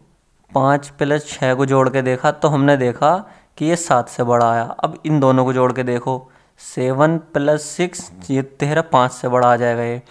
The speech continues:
अब इन दोनों को जोड़ के देखो, five plus seven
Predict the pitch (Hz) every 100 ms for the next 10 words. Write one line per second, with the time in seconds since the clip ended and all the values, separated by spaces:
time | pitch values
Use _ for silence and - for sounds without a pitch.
0 | - - - - 147 - 175 180 151 127
1 | 123 120 120 120 120 120 113 113 120 120
2 | _ _ _ _ _ - 165 165 175 175
3 | 165 165 - 135 131